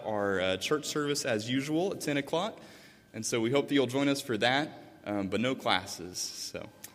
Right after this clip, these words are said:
I hope that you all have a wonderful week. I hope that you all have a wonderful Christmas, and if you're going out on the road traveling, uh, please stay safe. So that's all I've got. If you wouldn't mind to stand,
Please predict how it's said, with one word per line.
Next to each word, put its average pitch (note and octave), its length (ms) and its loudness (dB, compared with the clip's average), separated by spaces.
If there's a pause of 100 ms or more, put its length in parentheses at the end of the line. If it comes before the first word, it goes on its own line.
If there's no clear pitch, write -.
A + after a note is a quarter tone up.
(120)
I - 60 -2
hope B2+ 160 0
that D3+ 40 -10
you C3+ 140 2
all B2+ 120 2
have A#2 380 0
a G2+ 80 0
wonderful C#3+ 480 0
week. G3 260 -4
I A#2+ 100 -6
hope G#2+ 180 -6
that A2 60 -4
you G#2+ 120 2
all G#2+ 100 2
have G2+ 140 0
a F#2+ 60 0
wonderful G#2+ 500 0 (300)
Christmas, E3+ 480 0
and C#3 100 0
if B2+ 100 -6
you're G#2+ 120 -4
going C3+ 180 4
out C3 160 6
on B2+ 80 2
the B2 80 0
road B2 140 2
traveling, A#2+ 480 0
uh, F#2+ 360 -4
please G#2+ 400 -4
stay F#2 360 -4
safe. - 520 -8 (600)
So - 200 -14
that's B2+ 200 0
all F3+ 100 4
I've F3+ 120 2
got. D3+ 200 4
If C#3+ 180 0
you F3+ 100 0
wouldn't F#3 200 2
mind D#3 220 2
to C#3+ 60 0
stand, C#3+ 500 -2